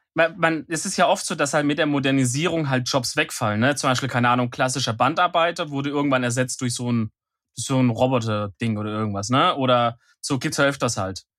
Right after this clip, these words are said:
dass halt so klassische Jobs durch die Modernisierung, Digitalisierung, was auch immer, halt der Job wegfällt. Aber man muss ja auch sagen, die,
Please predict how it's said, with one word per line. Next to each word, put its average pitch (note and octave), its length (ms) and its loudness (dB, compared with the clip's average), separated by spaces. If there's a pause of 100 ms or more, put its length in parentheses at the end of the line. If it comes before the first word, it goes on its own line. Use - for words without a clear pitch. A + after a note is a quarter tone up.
(140)
dass A#2+ 160 -2
halt B2+ 100 2
so A#2+ 400 -4
klassische C#3+ 320 -2
Jobs E3 300 -2
durch D3 160 -6
die B2 360 0 (280)
Modernisierung, C#3 800 0
Digitalisierung, D3+ 680 0
was B2 160 0
auch C3 100 -2
immer, C#3+ 340 2 (460)
halt D3+ 300 0
der D3+ 120 4
Job C#3+ 260 0
wegfällt. A2+ 580 -4 (520)
Aber C#3+ 140 2
man D3+ 40 2
muss G3 140 0
ja G#3+ 120 2
auch G3+ 100 -2
sagen, F3 420 0 (600)
die, D#3+ 180 -4